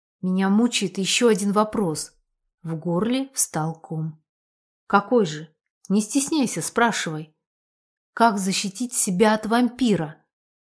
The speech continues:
«Он тебе угрожал?» «Кто?» В недоумении рассматриваю выступившие жилы на скулах отца. «Тот парень». Тони Бойд. О, нет, нет, конечно. Я чисто теоретически.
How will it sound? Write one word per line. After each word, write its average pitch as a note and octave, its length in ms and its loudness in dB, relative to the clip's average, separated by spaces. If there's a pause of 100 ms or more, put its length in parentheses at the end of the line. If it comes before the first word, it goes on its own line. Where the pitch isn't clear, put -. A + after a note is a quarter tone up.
(320)
«Он F3 160 0
тебе F3+ 260 2
угрожал?» F#3 840 2 (880)
«Кто?» A3 540 0 (320)
В F3 120 0
недоумении G#3 720 6
рассматриваю G#3 840 2
выступившие G#3 800 0
жилы A3+ 340 2
на F3 160 0
скулах G#3+ 480 0
отца. G3 540 0 (720)
«Тот A#3+ 300 2
парень». F3 420 0 (440)
Тони G#3+ 240 6
Бойд. B3 480 4 (840)
О, G3+ 260 6
нет, A#3 640 4
нет, D4 360 4
конечно. C4+ 800 4 (320)
Я G#3 300 2
чисто C#4 400 2
теоретически. C4+ 1120 0